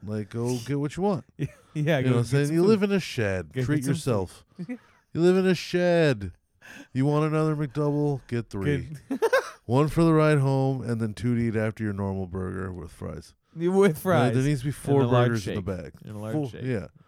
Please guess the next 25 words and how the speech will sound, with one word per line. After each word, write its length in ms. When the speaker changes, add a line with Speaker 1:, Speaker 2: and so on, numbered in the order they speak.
Speaker 1:
So 380
peak 260
fat 360
was 160
just, 200
like, 400
not, 600
just 320
to 180
the 140
wind, 440
bro. 280
Just 240
enjoying 520
whatever 380
time 220
I 40
wanted 280
to 60
eat, 200
I 80
was 140
gonna 200
love 200
it. 80